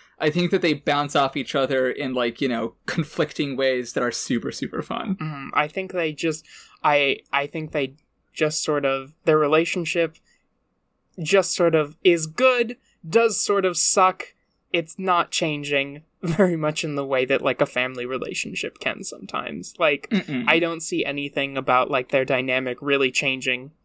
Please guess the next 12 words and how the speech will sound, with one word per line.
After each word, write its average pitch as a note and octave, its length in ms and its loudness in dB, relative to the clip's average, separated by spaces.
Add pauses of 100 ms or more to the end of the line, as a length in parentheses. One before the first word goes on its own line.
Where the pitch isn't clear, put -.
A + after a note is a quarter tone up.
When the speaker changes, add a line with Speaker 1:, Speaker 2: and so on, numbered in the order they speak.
(120)
Speaker 2:
ever. C#3 340 0 (1040)
Speaker 1:
No. D#3 460 -2
Speaker 2:
Like, B2+ 200 -10
they're C#3+ 120 0
just C#3 260 -2
kind C3+ 200 0
of B2+ 120 -2
like C3+ 280 0
that B2 240 -2
forever B2+ 520 -2
now. A#2 380 -10 (880)
Speaker 1:
Yeah, D#3+ 460 0